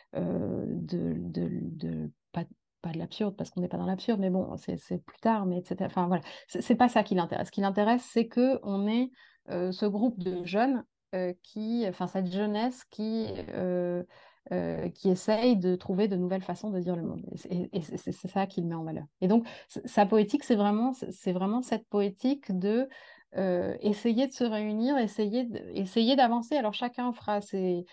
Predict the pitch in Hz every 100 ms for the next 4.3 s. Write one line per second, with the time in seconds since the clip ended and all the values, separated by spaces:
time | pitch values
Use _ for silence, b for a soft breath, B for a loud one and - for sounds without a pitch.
0 | B 185 220 220 185 180 180 233 233 339
1 | 208 196 190 208 202 196 185 180 175 180
2 | - 202 202 202 196 190 - 233 220 165
3 | - 185 180 175 180 196 180 170 180 185
4 | - 147